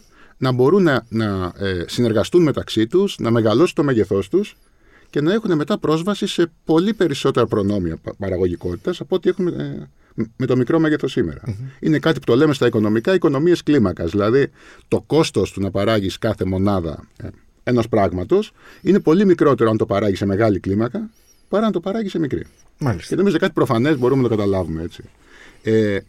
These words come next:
Speaker 1: αυτό είναι ένα στοιχείο, λοιπόν, που θα μπορούσε, ναι, στο, στο σκέλος, ε, πώς γίνεται, ας πούμε, ε, μια τέτοια διαδικασία θα ήταν σίγουρα ευνοϊκή για την παραγωγικότητα. Ενδεχομένως θα μπορούσε να γίνει και μια άσκηση, κάποιος να κάτσει να μετρήσει ότι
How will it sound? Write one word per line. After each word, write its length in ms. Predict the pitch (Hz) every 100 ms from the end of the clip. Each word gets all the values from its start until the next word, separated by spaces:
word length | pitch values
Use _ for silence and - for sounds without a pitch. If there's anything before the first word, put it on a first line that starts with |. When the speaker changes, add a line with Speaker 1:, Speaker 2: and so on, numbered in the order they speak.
| _ _
Speaker 1:
αυτό 300 | - 117 -
είναι 120 | 190 180
ένα 140 | 185
στοιχείο, 380 | - 123 165 165
λοιπόν, 240 | 131 180
που 80 | 165
θα 80 | 143
μπορούσε, 420 | 123 135 170 -
ναι, 200 | 135 113 87 - - - _
στο, 540 | - - 98 92 85 85 - -
στο 200 | - - 101
σκέλος, 680 | - 123 117 98 80 -
ε, 140 | 87 87 - _
πώς 200 | 117 101
γίνεται, 440 | 90 113 85 73
ας 120 | 76 -
πούμε, 300 | 147 196 - - - - -
ε, 200 | 131 127 - -
μια 220 | 151 160
τέτοια 260 | 175 165
διαδικασία 640 | 123 120 107 107 98 170 170
θα 160 | 127
ήταν 300 | 147 165 147 113
σίγουρα 280 | 151 156
ευνοϊκή 360 | 135 117 98 101
για 100 | 135
την 80 | 117
παραγωγικότητα. 720 | 107 95 98 90 85 - -
Ενδεχομένως 380 | 113 127 151 190
θα 60 | 170
μπορούσε 340 | 151 180 -
να 60 | 127
γίνει 160 | 143
και 120 | 123
μια 200 | 117 127
άσκηση, 320 | 131 - 175 -
κάποιος 280 | 175 160
να 60 | 135
κάτσει 240 | 139 160
να 80 | 139
μετρήσει 460 | 120 117 185 202 165
ότι 260 | 156 147